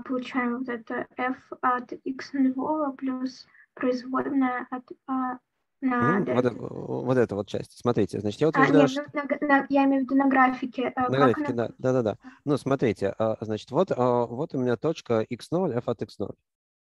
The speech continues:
Speaker 2: А, дальше я через эту точку провожу, а,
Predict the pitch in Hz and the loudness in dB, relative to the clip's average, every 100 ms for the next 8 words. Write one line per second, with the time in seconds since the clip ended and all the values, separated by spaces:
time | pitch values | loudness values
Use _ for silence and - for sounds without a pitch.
0 | _ _ _ _ _ _ _ _ _ - | _ _ _ _ _ _ _ _ _ 0
1 | 110 120 113 104 131 143 160 147 151 139 | 0 2 0 2 0 2 2 2 2 0
2 | 196 226 - 113 117 107 110 120 170 165 | -2 -4 -6 -4 -2 -2 -2 -2 0 0
3 | 113 - 110 107 104 101 | 0 -2 -2 -2 -4 -6